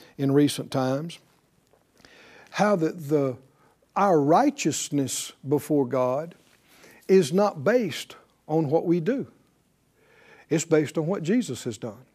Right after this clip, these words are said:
But our reward in this life and after this life is based on what we do. And even though you, you might be saved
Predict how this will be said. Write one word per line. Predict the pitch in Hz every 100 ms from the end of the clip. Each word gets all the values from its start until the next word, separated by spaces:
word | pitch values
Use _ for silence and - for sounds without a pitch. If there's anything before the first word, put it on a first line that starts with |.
| _ _ _ _ _ - - _
But | 143 180 190
our | 196 190
reward | 156 143 131 170 320 359 208 247 214 - - _ _ _ _ _ -
in | 196 208
this | 214 -
life | 202 214 208
and | 170
after | 170 262 -
this | 233 180 -
life | 135 170 180 _ _ _
is | - 294 349 269 -
based | 117 131 110 80 - - - _ _ _ _ -
on | 180 196
what | 156 165
we | 151 147
do. | 131 277 - - _ _ _ _ _ _ _ _ _ - - - _ -
And | 226 233 214
even | 233 294 311 262
though | 233 220 175 123 - _ _ -
you, | 214 196
you | 196 220
might | 208 196 185
be | 165
saved | - - 262 302 226 254 240 -